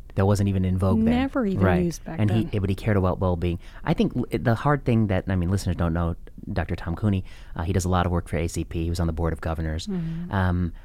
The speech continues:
Speaker 1: one of the things that strikes me about him that's really sets him apart is he's just such an enthusiastic person. I've never seen him once without a smile on his face,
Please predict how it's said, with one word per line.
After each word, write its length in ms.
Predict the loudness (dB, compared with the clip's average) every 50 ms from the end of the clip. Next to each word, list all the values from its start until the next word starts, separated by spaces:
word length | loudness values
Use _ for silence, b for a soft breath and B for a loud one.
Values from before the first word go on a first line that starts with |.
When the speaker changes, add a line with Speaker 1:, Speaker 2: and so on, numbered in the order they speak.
| b b
Speaker 1:
one 220 | b 4 4 6 6
of 60 | 6
the 60 | 6
things 180 | 4 4 4 4
that 120 | 4 2
strikes 360 | 0 2 2 2 2 2 2
me 140 | 2 4 4
about 300 | 4 4 4 4 2 2
him 340 | 2 0 0 2 2 0 0
that's 220 | 0 -2 -2 0 2
really 160 | 2 2 2
sets 260 | 0 0 -2 -2 0
him 80 | 0 0
apart 380 | 0 0 0 0 0 0 0 0
is 200 | -2 -2 -2 -4
he's 260 | -4 -2 -2 0 0
just 340 | 0 -2 -2 -2 -4 -8 -10 -14 -14 -14 -14 -12
such 240 | -10 -10 -6 -2
an 80 | 2 2
enthusiastic 840 | 2 2 2 2 2 2 4 4 4 4 4 2 2 0 -2 -2 2
person. 440 | 2 2 2 2 2 0 0 -2 -2 B B B B B B B B 2
I've 100 | 4 6
never 320 | 6 6 6 8 6 6
seen 300 | 6 4 4 4 6 6
him 200 | 6 6 6 6
once 380 | 6 6 6 6 6 4 4 4
without 220 | 4 4 6 4
a 40 | 4
smile 320 | 2 2 2 4 4 6 6
on 100 | 6 4
his 120 | 4 4
face, 340 | 4 4 6 6 4 2 -2